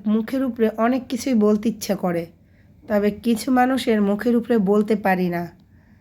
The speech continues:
ভাই, তোমাদেরকে বলছি, তোমাদেরকে বলতে পারি না। যদি আমার কোনো কথা বা আমার কোনো পোস্টে দেখে তোমার জ্বালা ধরে যায়,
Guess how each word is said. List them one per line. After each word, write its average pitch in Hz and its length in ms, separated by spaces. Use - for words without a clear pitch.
ভাই, 226 260
তোমাদেরকে 247 580
বলছি, 185 460
তোমাদেরকে 233 440
বলতে 220 360
পারি 214 320
না। 190 140
যদি 196 340
আমার 202 340
কোনো 220 320
কথা 208 460
বা 220 120
আমার 208 360
কোনো 254 320
পোস্টে 233 840
দেখে 208 360
তোমার 254 280
জ্বালা 202 300
ধরে 226 260
যায়, 202 200